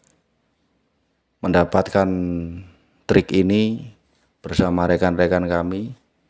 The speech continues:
itu sudah kami buktikan dari pengalaman-pengalaman kami. Oh iya, ciri hidung kayak begini, suaranya kayak gini.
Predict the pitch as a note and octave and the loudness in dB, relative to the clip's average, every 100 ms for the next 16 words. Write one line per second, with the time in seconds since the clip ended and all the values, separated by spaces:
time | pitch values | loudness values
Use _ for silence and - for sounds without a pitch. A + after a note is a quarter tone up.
0 | _ _ _ _ - F#2+ - G#2+ G#2 F2+ | _ _ _ _ -10 -4 4 6 6 2
1 | - - _ _ _ _ _ _ _ _ | -4 -14 _ _ _ _ _ _ _ _
2 | _ _ _ _ _ _ _ _ _ - | _ _ _ _ _ _ _ _ _ -8
3 | D#2+ F2 D#2+ - - - - - - - | 0 2 2 -4 -12 -14 -16 -20 -20 -8
4 | E2 E2 E2 F2 - F2 F2 E2+ A#2 C3 | -4 -4 -4 -8 -6 -2 0 0 -2 -8
5 | _ - _ _ _ _ _ _ D#2+ D#2+ | _ -20 _ _ _ _ _ _ -10 -6
6 | E2 E2 D#2+ D#2+ D#2 E2+ E2 E2 E2 D#2+ | -4 -4 -4 -6 -6 -4 -2 -2 -2 -4
7 | E2+ E2 D#2+ D#2+ E2 D#2+ D#2+ F2 G#2+ A#2+ | -4 -2 -4 -4 -6 -6 -4 -6 -8 -12
8 | _ _ _ _ _ _ _ _ _ _ | _ _ _ _ _ _ _ _ _ _
9 | _ _ _ _ - G#2 F2 D#2 C#2+ C#2 | _ _ _ _ -2 -2 -2 -6 -8 -12
10 | - - G2 G2 G2 F2+ E2 F#2+ F2+ F2+ | -12 2 4 4 2 0 2 2 4 0
11 | - E2+ F#2 F#2 A2+ A2+ F2 D#2+ D#2 F2 | 0 -6 -2 0 0 0 0 0 0 -2
12 | E2 - - E2 D2+ | -2 -6 -6 -6 -6